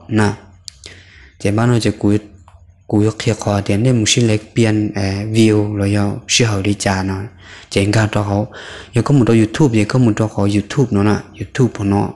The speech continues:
khi có nó muốn. Ừ, chỉ nếu như muốn thì YouTube view, YouTube like, YouTube subscriber nè. YouTube favorite nó chỉ, ừ, một bao của nó đó có giờ con thì có những một view sáng,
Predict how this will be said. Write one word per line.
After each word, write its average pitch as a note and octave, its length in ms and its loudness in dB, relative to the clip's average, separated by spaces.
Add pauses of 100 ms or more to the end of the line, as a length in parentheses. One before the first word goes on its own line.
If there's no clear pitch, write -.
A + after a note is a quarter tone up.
(380)
khi G#2 120 -2
có - 220 -6
nó G#2+ 220 -2
muốn. G2+ 260 0 (2250)
Ừ, G2 80 -4 (140)
chỉ G#2+ 120 0
nếu G#2 120 4
như A#2 120 4
muốn C3 240 4
thì A#2 80 0
YouTube A2 680 0
view, A#2+ 260 4 (720)
YouTube B2 400 0
like, A2+ 460 0 (580)
YouTube A#2 360 -2
subscriber G#2+ 920 -2 (140)
nè. G2 260 -4 (680)
YouTube A#2+ 340 0 (440)
favorite A#2 680 0 (200)
nó G#2 140 0
chỉ, G2 200 -4 (180)
ừ, G2 200 -2 (260)
một B2+ 140 0 (180)
bao C3+ 220 2
của A2+ 100 -2
nó G#2+ 140 0
đó G#2 160 -4
có B2 120 -2
giờ G#2 240 -2
con A2 180 -4
thì G#2 100 -2 (120)
có C3+ 100 0
những A#2 200 4
một G#2+ 160 2
view A2+ 360 2
sáng, B2 360 -2